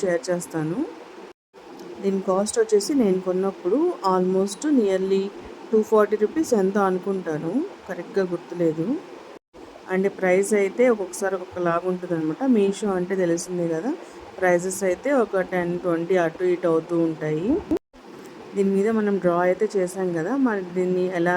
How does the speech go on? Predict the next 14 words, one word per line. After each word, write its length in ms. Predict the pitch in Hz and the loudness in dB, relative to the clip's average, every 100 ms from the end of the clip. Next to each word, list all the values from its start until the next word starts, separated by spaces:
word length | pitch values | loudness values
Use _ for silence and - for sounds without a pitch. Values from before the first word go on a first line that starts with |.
| 180 | 2
అరేంజ్ 260 | 175 185 - | 2 0 -2
చేయాలి 340 | 202 180 170 175 | -2 0 0 0
అని 100 | 170 170 | 0 -2
కూడా 140 | 190 208 | -4 -2
డౌట్ 200 | 165 160 170 | 0 0 -2
వస్తూ 200 | 185 196 175 | -6 -8 -8
ఉంటుంది. 420 | 156 151 156 208 330 - - - - 202 | -6 -6 -2 -2 -2 -6 -18 -20 -14 -4
ఇదేంటంటే 520 | 185 196 208 190 202 214 170 | 0 2 2 0 2 4 4
ఆటోమేటిక్‌గా 840 | 170 208 196 180 175 190 190 - 262 214 | 2 0 -2 -2 -2 -4 -6 -2 2 2
వాటర్ 300 | 175 175 185 | 2 0 -2
డ్రై 180 | 175 170 180 | 2 2 2
అయిపోగానే 640 | 175 180 170 170 165 208 403 - - - - 202 | 0 -2 -4 -2 -2 0 -2 -4 -18 -18 -16 -2
మనకి 420 | 185 185 185 190 185 185 180 - - - | 2 2 2 0 2 0 -2 -8 -12 -10
ఆ 40 | - | -4